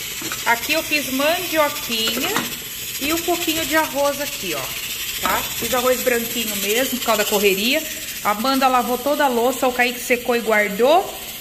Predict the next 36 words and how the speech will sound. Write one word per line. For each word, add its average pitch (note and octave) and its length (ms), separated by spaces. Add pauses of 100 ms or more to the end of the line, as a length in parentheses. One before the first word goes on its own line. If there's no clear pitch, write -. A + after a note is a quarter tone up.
(120)
Enquanto C#4+ 400
as F4 120
coisas D4 240
estavam C4+ 260
no A#3+ 120
fogo, C#4 420
eu C#4+ 80
passei C#4+ 420
um C#4+ 80
sequito C4 580
aqui, A#3+ 240
bem A#3+ 300
passadinho B3 580
nesse A3+ 260
chão. A3+ 460 (600)
Eu G#3 120
ia C4+ 160
lavar, C#4+ 560
mas C4 220
não C4+ 140
vai C4 160
dar A#3 120
tempo, C4 480
ó. E3+ 160 (1080)
Já G#3 220
são, C4+ 600
aquele A#3+ 240
relógio A#3+ 320
tá B3 80
adiantado A#3 400
dois B3+ 220
minutos, B3 400
ó. D#3+ 120 (640)
Meio-dia B3+ 460
e C4+ 60
dezesseis. A#3 880